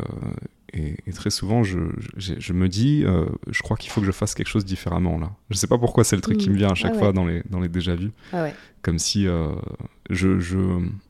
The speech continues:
Speaker 2: C'était un rappel d'un, d'un chemin, euh, que t'avais déjà emprunté et qu'il fallait en prendre un autre, quoi.
Speaker 1: C'est comme ça que je le vis.
Speaker 2: Mm.
Speaker 1: Euh, sans savoir pourquoi, ni comment, et cetera. Mais donc, je, je capte mieux un peu ce que tu, ce que tu veux dire.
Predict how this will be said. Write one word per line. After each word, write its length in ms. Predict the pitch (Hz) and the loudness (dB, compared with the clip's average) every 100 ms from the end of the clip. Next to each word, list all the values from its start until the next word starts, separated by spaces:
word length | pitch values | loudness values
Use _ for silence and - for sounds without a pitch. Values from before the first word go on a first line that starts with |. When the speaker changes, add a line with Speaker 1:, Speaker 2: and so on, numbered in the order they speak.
| _ _ - - - - _ | _ _ -4 -2 -2 -6 _
Speaker 2:
C'était 240 | - - 170 | -20 -2 2
un 140 | 156 | 4
rappel 340 | 160 262 208 175 | 4 4 0 2
d'un, 200 | 165 160 | 2 2
d'un 160 | 156 | 2
chemin, 380 | 160 - 180 185 | 0 0 2 2
euh, 180 | 156 139 | 2 -2
que 80 | - | -4
t'avais 200 | 139 135 | -4 -2
déjà 240 | 147 160 | -2 -2
emprunté 420 | 151 147 143 165 | -2 -4 -4 -2
et 40 | 180 | -4
qu'il 140 | - | -4
fallait 160 | 143 143 | -4 -4
en 80 | |
prendre 200 | 147 147 | -4 -4
un 100 | 139 | -2
autre, 140 | 156 147 | -4 -6
quoi. 140 | - - _ _ _ _ _ _ | -14 -18 _ _ _ _ _ _
Speaker 1:
C'est 200 | 117 - | 0 6
comme 140 | 120 139 | 8 8
ça 120 | 160 | 6
que 60 | 127 | 8
je 60 | |
le 60 | 113 | 8
vis. 200 | 95 101 | 8 4
Speaker 2:
Mm. 260 | 170 160 156 147 - | -2 -2 -4 -6 2
Speaker 1:
Euh, 760 | 98 92 90 87 87 82 82 85 | 6 6 4 2 0 0 0 0
sans 200 | - 107 | 4 6
savoir 320 | 107 104 98 | 8 8 8
pourquoi, 500 | - - 113 113 110 | 6 6 8 10 10
ni 120 | 104 | 8
comment, 440 | - 90 98 107 98 | 6 6 8 6 6
et 40 | |
cetera. 420 | - - 101 80 110 | 2 0 0 0 0
Mais 400 | 101 92 87 87 | 4 6 6 4
donc, 280 | 87 90 95 | 2 -2 -2
je, 200 | 87 90 | 0 0
je 100 | - | 0
capte 240 | - - 95 | -4 -2 2
mieux 120 | 101 | 4
un 60 | 104 | 4
peu 100 | - | 0
ce 60 | |
que 100 | - | -4
tu, 260 | - - 92 | -6 -4 -6
ce 100 | - | -6
que 80 | - | -6
tu 160 | - 92 | -4 0
veux 80 | 92 | 2
dire. 180 | - | 0